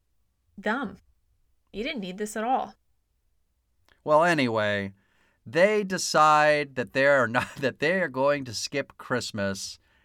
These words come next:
Speaker 2: and this is not sitting well with the neighbors. It starts early. "Hey, I brought you your big-ass tree. Uh, we don't need a tree this year."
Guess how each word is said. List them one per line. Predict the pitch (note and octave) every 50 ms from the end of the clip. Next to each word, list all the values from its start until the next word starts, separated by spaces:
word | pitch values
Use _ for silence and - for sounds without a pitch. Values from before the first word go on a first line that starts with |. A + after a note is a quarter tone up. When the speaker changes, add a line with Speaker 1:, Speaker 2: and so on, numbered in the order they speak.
| _ _
Speaker 2:
and | - G2+ G2+ G2+ G2
this | C#3+ E3+ E3 -
is | C#3+ - -
not | C#3+ C3+ C3 B2+ -
sitting | - - C3 B2 B2 B2 A#2
well | A2+ A2+ A2+ A2+ A2+ A2
with | A2 G#2+ G2 -
the | G#2
neighbors. | F#2+ F#2 G#2 G#2+ G#2+ G#2 G#2 G#2+ G#2 G#2 G#2 G2 - -
It | G#2 G2 -
starts | - - - D3 D3+ D3+ - - - -
early. | B2+ B2 B2 B2 A#2+ A#2+ A#2+ A#2+ A#2+ B2 B2 - _ _ _ _ _ _ _ _ _ _ _ _ _ _ _ _ _ _ _ _ _ _ _ _ _ _ _ _ _ _
"Hey, | - C3 C#3+ C#3+
I | C3 A#2+ A#2
brought | G2 A2 B2+ C3 C3 - C#3+
you | B2+
your | A2+ A2 G2+
big-ass | F#2+ F2+ - C#3 C3 C3 B2 C3 B2+ B2 B2 A#2 - -
tree. | - - - C#3 B2+ A#2 A2 G#2+ G#2+ G#2+ G2 _ _ _ _ _ _ _ _ _ _ _ _ _ _ _ _ _ _ _ _ _ _ _ _ _ _
Uh, | - G#2 G#2+ G#2+ G#2+
we | A#2 C3+
don't | C3+ C3 C3 B2
need | B2+ C3+ C3 B2
a | G2+
tree | G2 - - A2+ A2 G#2
this | G2 G2+ G2 - -
year." | A2 G#2 G2+ G2+ G2 G2 G2 G2+